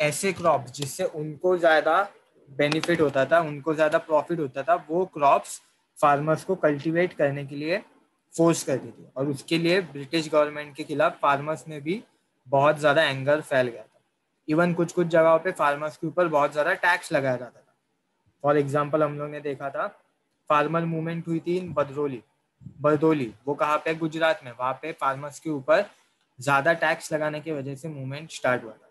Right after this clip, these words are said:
फिर चंपारण्य में farmers को indigo cultivation करने के लिए बोला था, जिससे farmers को ज़्यादा profit नहीं होता था, उसके वजह से farmers ने movement start किया था।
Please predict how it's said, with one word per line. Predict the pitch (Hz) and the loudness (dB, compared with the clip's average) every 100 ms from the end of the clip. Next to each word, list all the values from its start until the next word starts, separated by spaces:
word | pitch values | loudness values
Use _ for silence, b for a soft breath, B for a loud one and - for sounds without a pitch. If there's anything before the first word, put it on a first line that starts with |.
| - | -16
फिर | 147 | -4
चंपारण्य | 165 156 147 165 165 165 165 | -2 0 2 2 0 -8 -10
में | 165 180 _ _ _ _ _ _ 156 | -10 -12 _ _ _ _ _ _ 0
farmers | 156 156 165 - | 2 2 -2 -4
को | 175 - | -8 -4
indigo | 160 160 170 170 180 | -4 0 0 2 0
cultivation | 175 160 170 165 170 170 | 0 -2 -6 -6 -8 -6
करने | 156 151 143 | -6 -6 -8
के | |
लिए | 151 151 | -6 -6
बोला | 147 139 143 | -4 -6 -4
था, | 165 | -6
जिससे | 151 - 175 | -8 -12 -8
farmers | 160 139 139 156 151 | -2 -2 -2 -6 -6
को | 180 | -6
ज़्यादा | 156 135 135 | -2 -2 -2
profit | 143 135 127 160 180 - 143 | -4 -6 -6 -8 -10 -12 -6
नहीं | 147 135 | -4 -4
होता | 113 - | -6 -12
था, | - - - - _ _ | -16 -18 -20 -20 _ _
उसके | 165 160 - 190 | -6 -4 0 2
वजह | 175 156 156 | 2 0 -2
से | - 175 208 _ _ _ _ _ _ - | -2 -2 -2 _ _ _ _ _ _ 0
farmers | 139 139 147 143 | 0 2 -2 -2
ने | 160 | -4
movement | 143 135 147 160 | -6 -6 -8 -6
start | - 127 - | -2 0 -2
किया | 113 | -12
था। | - _ | -20 _